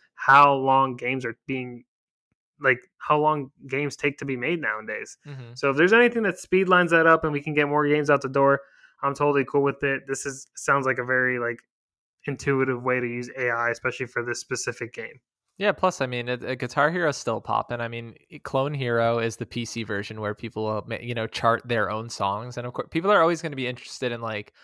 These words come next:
Speaker 2: if people who play those games, like, if I could play this song in Guitar Hero, that would be great. That's why whenever they update the Rock Band list, I'm always interested in what's new, or I'll be, like, listening to music that I don't know that's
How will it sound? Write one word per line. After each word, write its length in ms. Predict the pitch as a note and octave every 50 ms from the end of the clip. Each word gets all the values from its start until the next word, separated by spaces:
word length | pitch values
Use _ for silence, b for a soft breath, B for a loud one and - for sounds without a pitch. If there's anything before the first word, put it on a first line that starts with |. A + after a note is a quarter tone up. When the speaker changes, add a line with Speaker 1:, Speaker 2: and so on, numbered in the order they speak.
| b b b b b b b b _ _ -
Speaker 2:
if 100 | B2+ C3 - -
people 240 | D#3+ D#3 D3+ E3
who 100 | D#3 D#3
play 220 | D3 - C#3+ C3 B2+
those 200 | B2+ B2+ B2+ -
games, 220 | - C#3+ C#3 B2
like, 140 | C3 B2 -
if 140 | A#2 - -
I 160 | - - A#2+
could 180 | - - A#2+ -
play 360 | - B2+ A#2+ A#2 A2+ A2+ A2
this 260 | A2 A2+ A2 G#2+ -
song 340 | - - A2+ G2+ G2+ G#2+ G#2
in 160 | - G#2+ G#2+
Guitar 320 | G#2 G#2 - - G2+ G2
Hero, 240 | G#2 G#2+ G2 G2 G2+
that 160 | G2 F#2+ F#2+
would 140 | F#2+ G2 G2
be 140 | G2 F#2+ G2
great. 300 | - - F2+ F2+ F2+ - -
That's 120 | C3 - -
why 100 | C3+ C3
whenever 280 | C3+ C3 C#3 C#3+ D3+
they 140 | C#3+ C#3+ C#3+
update 480 | C3 B2+ B2+ - - C3 B2+ B2+ B2+ - b b b b b b -
the 100 | B2 A#2+
Rock 280 | A#2 A2+ A2+ A2+ -
Band 220 | - A#2+ A#2 A2 A2
list, 220 | A2 A2 - -
I'm 100 | A#2 A2
always 420 | A2 A2 A2 A2+ A2+ A2+ A2+ - - _
interested 520 | - B2 A#2 - - A#2 - - B2 A2+ A2
in 160 | G#2+ G#2+ G#2+
what's 440 | G#2+ A2 A2+ A2 - - - - A#2+
new, 360 | A#2 A#2+ A#2+ A#2 A#2 A#2+ B2
or 320 | - C#3+ D3 F#3+ G#3+ D#3+
I'll 100 | C3+ D3+
be, 200 | D#3 D#3+ D#3 D3+
like, 220 | D3+ C#3 B2+ B2+ -
listening 320 | C3 B2+ - C3 B2 B2 -
to 80 | -
music 400 | A2 A2 A2 A2 G#2+ - A2+ -
that 160 | - G#2+ G#2+ G#2+
I 100 | G#2+ G#2+
don't 400 | A2 - A2+ A2 A2 G#2 - A2
know 340 | A2+ A2 A2 G#2 G#2 G2+
that's 280 | G2+ G#2 G#2 G#2+ - -